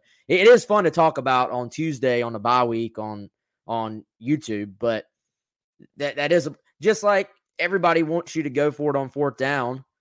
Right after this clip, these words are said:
and stop kicking long field goals until you start going for it on fourth downs and not getting 'em. And then you turn on the coach for, for making those decisions. So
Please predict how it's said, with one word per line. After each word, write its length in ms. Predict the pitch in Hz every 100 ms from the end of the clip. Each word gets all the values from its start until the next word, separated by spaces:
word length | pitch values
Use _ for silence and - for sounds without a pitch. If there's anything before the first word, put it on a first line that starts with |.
| _ _
and 140 | 120 117
stop 280 | 143 135
kicking 280 | - 151 139
long 220 | 131 131
field 260 | 120 165 170
goals 400 | 131 113 127 - _ _ _ _
until 200 | 127 131
you 120 | 160 147
start 300 | - 143 131
going 200 | 139 135
for 160 | 139
it 40 | 131
on 100 | 120
fourth 220 | 135 131
downs 300 | 127 131 120
and 80 | 113
not 220 | 131 110
getting 280 | 139 175 131
'em. 200 | 139 156 _ _ _ _ _ _ _ _ _ _ _ -
And 180 | 156 180
then 560 | 185 190 185 190 185 - _ _ -
you 320 | 151 190 208
turn 320 | 190 220 214
on 100 | 208
the 80 | 208
coach 380 | 220 220 220 -
for, 320 | 208 208 202
for 120 | 196
making 260 | 202 214 202
those 180 | 208 170
decisions. 640 | 196 226 214 107 92 - _
So 500 | - 151 147 143 139